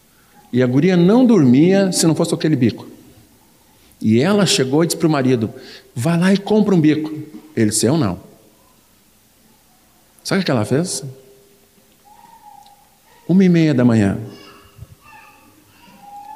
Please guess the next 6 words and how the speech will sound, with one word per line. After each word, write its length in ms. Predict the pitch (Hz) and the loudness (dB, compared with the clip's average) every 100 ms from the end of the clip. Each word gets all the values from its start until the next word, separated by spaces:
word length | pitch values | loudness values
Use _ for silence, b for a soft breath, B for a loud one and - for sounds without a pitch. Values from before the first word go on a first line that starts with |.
| - - | -20 -10
"Tom, 400 | - 170 120 92 - - _ _ _ 208 _ _ _ _ _ - - _ - - - - - - - - - - - 466 960 B B B - - _ | -4 -2 -2 -6 -16 -20 _ _ _ -20 _ _ _ _ _ -20 -20 _ -20 -20 -20 -20 -20 -20 -20 -20 -20 -20 -20 -20 -20 B B B -20 -20 _
a 100 | - | -4
Raquel 440 | 135 143 147 156 165 | -2 -2 -2 0 2
não 220 | 160 160 | 2 2
tá 140 | 160 | 0
dormindo." 600 | 156 156 143 131 110 82 | 0 4 4 4 2 -2